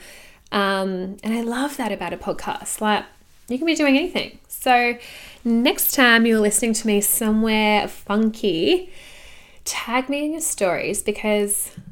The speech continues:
I love it and I find it interesting and inspiring to see and hear where you're listening to it. So, yeah, if you have found me in some other way than Instagram, that is my main platform at the moment. So please, please, please go and follow me there. Um, it's Courtney underscore underscore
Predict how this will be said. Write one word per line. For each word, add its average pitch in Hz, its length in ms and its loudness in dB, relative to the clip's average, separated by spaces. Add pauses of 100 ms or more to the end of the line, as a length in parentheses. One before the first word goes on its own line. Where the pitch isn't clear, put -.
(120)
I 226 80 -2
love 220 240 4
it 202 140 2
and - 100 -4
I 180 60 -2
find 190 260 -4
it - 80 -4
interesting 185 540 -6
and 170 100 -6
inspiring 175 680 -2
to 196 140 -4
see 185 840 2
and 214 100 -2
hear 330 480 4 (200)
where 262 140 2
you're 247 120 4
listening 269 340 2
to 233 120 2
it. - 200 0 (320)
So, 247 280 -2
yeah, 240 380 4
if 208 200 -2
you 262 340 4
have 247 160 -2
found 247 300 0
me 311 100 2
in 320 80 -2
some 269 220 -2
other 247 120 0
way 202 140 4
than 196 140 0
Instagram, 180 720 -4 (380)
that 202 220 2
is 220 160 4
my 254 140 2
main 208 240 2
platform 214 400 -2
at 190 60 -2
the 190 60 -2
moment. 180 280 -2
So - 120 -2
please, 254 360 0
please, 262 180 4
please 202 340 4
go 196 160 2
and 202 160 0
follow 202 200 -2
me 202 160 2
there. 160 400 0 (760)
Um, 208 220 2
it's 190 180 0
Courtney 240 540 -2
underscore 208 580 0
underscore 190 640 0